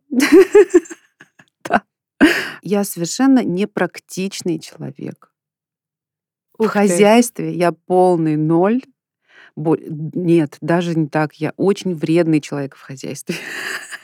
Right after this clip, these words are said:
Speaker 1: <laughs> Меня лучше не подпускать к, вот к этому хо-, так называемому хозяйству.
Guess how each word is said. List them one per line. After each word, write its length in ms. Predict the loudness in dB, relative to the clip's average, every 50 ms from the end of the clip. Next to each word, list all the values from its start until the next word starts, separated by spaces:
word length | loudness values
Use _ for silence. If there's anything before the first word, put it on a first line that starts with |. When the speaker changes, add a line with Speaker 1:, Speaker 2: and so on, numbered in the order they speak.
| -20 -10 -4 -2
Speaker 1:
<laughs> 140 | -2 0 0
Меня 260 | 0 0 0 0 0
лучше 340 | 0 0 -2 -4 -6 -6 -4
не 100 | -6 -4
подпускать 800 | -4 -6 -8 -6 -6 -6 -6 -6 -6 -6 -6 -6 -6 -8 -12 _ _ -20 _ _ -8 -6 -6 -6 _ -8 -4 0 0 0 0 -2 -6
к, 100 | -6 -6
вот 200 | -6 -6 -8 _
к 60 | -6
этому 320 | -6 -6 -4 -4 -4 -4 -2
хо-, 240 | 0 0 0 0 0 -4 -10 -12 -6 -2
так 140 | -2 0 0
называемому 680 | 2 0 2 2 4 6 6 8 6 6 4 4 2 0
хозяйству. 960 | 0 2 4 4 4 4 2 0 0 0 0 0 0 -4 -8 -4 -2 -2 -2